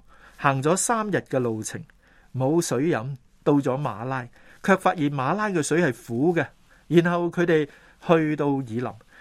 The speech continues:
喺以琳有豐富嘅水源同樹林。以琳呢，係基督徒豐富經歷嘅縮影。神應許我哋要帶我哋嚟到呢一個地方嘅。而家我哋嚟到罪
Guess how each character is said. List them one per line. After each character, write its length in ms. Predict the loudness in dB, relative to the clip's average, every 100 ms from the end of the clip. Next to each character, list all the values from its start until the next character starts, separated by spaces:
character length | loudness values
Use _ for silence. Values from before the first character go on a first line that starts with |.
| -4
喺 120 | 0 0
以 180 | 2 0
琳 220 | 0 -2
有 160 | -4
豐 380 | -2 -4 -2 -4
富 200 | -2 -2
嘅 60 | -2
水 280 | -2 -2 -2
源 340 | -2 -4 -6
同 220 | -12 -12 -8
樹 200 | -8 -6
林。 160 | -10 -14 -20 _ _ _ _ _ _ _ _ _ _
以 160 | -2 0
琳 240 | 0 -4
呢， 120 | -8 -12 -14 _ -2
係 240 | 0 0 0
基 140 | 0
督 60 | 0
徒 280 | 0 -2 -2
豐 300 | -2 -4 -4
富 160 | -6 -4
經 180 | -2 -2
歷 80 | -4
嘅 140 | -6
縮 180 | -6 -8 -10
影。 260 | -14 -12 -18 _ _ _ _ _ _ _ _
神 220 | 2 2
應 160 | 2 -2
許 180 | -2 0
我 140 | 2
哋 160 | 2 2
要 120 | 0 -2
帶 340 | -2 0 0
我 120 | 0
哋 120 | 0
嚟 160 | 0 0
到 160 | 0 0
呢 80 |
一 60 | -2
個 180 | -2 -2
地 180 | -2 -4
方 300 | -6 -6 -10
嘅。 100 | -16 _ _ _ _ _ -18 -12
而 120 | -6
家 320 | -2 -2 -4 -12 -12 0
我 120 | 2
哋 220 | 4 2
嚟 140 | 0 0
到 180 | 0 0
罪 180 | -2